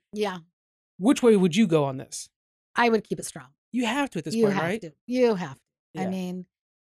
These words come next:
Speaker 1: you haven't been around people long enough to make these strong relationships
Speaker 2: Yeah.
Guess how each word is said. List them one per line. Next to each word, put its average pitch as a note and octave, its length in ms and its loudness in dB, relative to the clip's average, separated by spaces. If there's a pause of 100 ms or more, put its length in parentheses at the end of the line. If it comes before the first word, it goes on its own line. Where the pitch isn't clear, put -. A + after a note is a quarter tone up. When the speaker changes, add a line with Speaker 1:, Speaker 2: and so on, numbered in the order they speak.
(100)
Speaker 1:
you C4 140 4
haven't B3+ 340 0
been A3 140 4
around G#3 240 0
people G#3 240 -4
long F#3+ 180 0
enough F#3+ 220 -2
to - 120 -14
make F3+ 180 -8
these F3 140 -6
strong F3+ 440 -4 (420)
relationships F#3+ 880 -4 (120)
Speaker 2:
Yeah. C#3 160 -12